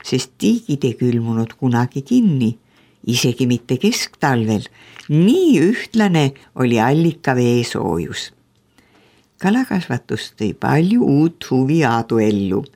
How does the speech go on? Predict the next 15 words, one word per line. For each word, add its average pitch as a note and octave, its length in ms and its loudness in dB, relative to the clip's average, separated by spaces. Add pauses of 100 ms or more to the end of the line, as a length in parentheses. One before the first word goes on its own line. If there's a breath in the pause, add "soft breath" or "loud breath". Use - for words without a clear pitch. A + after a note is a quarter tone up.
(540 loud breath)
Vaiksetel D3 720 -2
õhtutel D3 720 -4 (300 loud breath)
võis D3 200 0
ta - 80 -4
istuda C#3 560 0
maja C#3+ 400 2
ees C3+ 360 0
suurte G3 440 0
puude F#3 480 0
all E3 300 2 (420 loud breath)
ja C3 80 -2
kuulata B2+ 640 0
alalist D#3 480 0
koskede - 520 -6
pahinat. - 480 -10